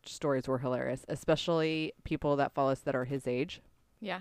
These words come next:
Speaker 1: That thought his story, like the flying saucer, U F O,
Speaker 2: Yeah.
Speaker 1: whatever he called it, the street light Superman, they thought was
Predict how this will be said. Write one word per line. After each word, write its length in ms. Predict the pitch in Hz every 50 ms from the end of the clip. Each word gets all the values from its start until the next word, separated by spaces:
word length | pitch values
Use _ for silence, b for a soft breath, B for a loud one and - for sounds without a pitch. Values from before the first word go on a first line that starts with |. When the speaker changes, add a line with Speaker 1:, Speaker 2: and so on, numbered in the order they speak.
| - _
Speaker 1:
That 280 | - 160 - 170 143 -
thought 180 | 156 151 - 127
his 160 | 156 156 -
story, 460 | - - - - - 151 143 139 -
like 220 | 147 139 131 _ -
the 160 | 151 139 135
flying 320 | - - 143 135 131 127 131
saucer, 520 | - 123 123 120 - - 127 127 131 123 127
U 160 | 143 139 127 120
F 140 | 120 -
O, 160 | 127 123 123 123
Speaker 2:
Yeah. 80 | -
Speaker 1:
whatever 280 | - - 127 127 127 127
he 100 | 131 131
called 260 | - - 120 117 117
it, 140 | 135 139 - B B B B B _ _ - - -
the 500 | 165 143 - 147 135 131 127 127 110 - - _ _ _ -
street 440 | - - - - 170 160 156 - -
light 400 | 151 139 135 139 139 - _ -
Superman, 480 | - - 180 139 143 147 156 156 165 - _ _ _ -
they 160 | 135 143 143
thought 360 | - - 143 139 135 - -
was 400 | 143 139 131 123 123 117 - -